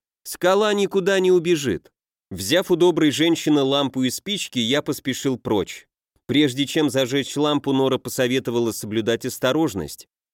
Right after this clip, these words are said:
поскольку в пещере мог скопиться загрязнённый воздух, но Дик только усмехнулся.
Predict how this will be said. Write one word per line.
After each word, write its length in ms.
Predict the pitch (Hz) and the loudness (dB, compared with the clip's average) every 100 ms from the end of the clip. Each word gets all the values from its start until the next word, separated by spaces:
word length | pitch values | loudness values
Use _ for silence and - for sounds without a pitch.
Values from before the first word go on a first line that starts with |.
| _ | _
поскольку 500 | 123 - 160 156 151 | -2 2 0 2 -2
в 100 | - | -2
пещере 420 | 156 - 180 170 | -6 0 2 4
мог 200 | 156 139 | 2 -2
скопиться 560 | - 139 147 143 147 | -4 -2 -2 -4 -4
загрязнённый 680 | 120 127 127 117 110 123 113 | -4 -2 -2 -2 0 0 0
воздух, 520 | 104 151 123 147 - - _ _ - | 0 -2 0 -4 -4 -14 _ _ -2
но 180 | 120 | 0
Дик 300 | 151 143 220 | 2 0 -6
только 300 | - 208 202 | 0 0 0
усмехнулся. 800 | 208 - 202 190 185 101 - 76 | -4 -4 -4 -2 0 -2 -4 -14